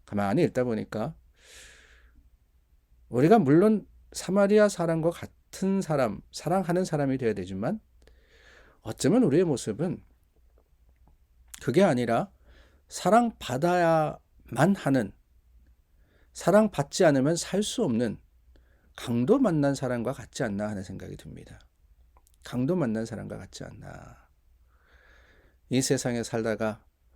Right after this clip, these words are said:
그 악하고 추한 죄악의 모습으로 인해서 거반 죽게 된 거예요. 생명의 소망이 없습니다.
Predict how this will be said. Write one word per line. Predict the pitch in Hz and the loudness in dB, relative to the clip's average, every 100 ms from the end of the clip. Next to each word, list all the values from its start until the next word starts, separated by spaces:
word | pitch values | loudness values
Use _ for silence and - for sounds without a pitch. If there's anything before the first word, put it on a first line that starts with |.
| _ _ _ _ _ | _ _ _ _ _
그 | - | -2
악하고 | 131 - - 117 117 104 - _ _ _ _ - | 0 -2 -6 -2 0 0 -2 _ _ _ _ -10
추한 | - 143 135 | -2 0 0
죄악의 | - 120 123 127 | 0 -2 -2 -4
모습으로 | 98 - 107 110 | -4 -8 -4 -2
인해서 | 101 92 - 98 - _ _ _ _ | -2 -6 -10 -12 -14 _ _ _ _
거반 | - 117 135 | -4 0 0
죽게 | - - 131 | -2 -6 -6
된 | 95 | -6
거예요. | 101 - - 117 _ _ _ _ _ _ _ _ _ _ _ _ - | -10 -12 -14 -18 _ _ _ _ _ _ _ _ _ _ _ _ -12
생명의 | - 170 160 151 | -2 2 4 2
소망이 | - 151 151 | 2 0 0
없습니다. | 113 - 127 113 104 104 | 0 -4 -6 -8 -8 -12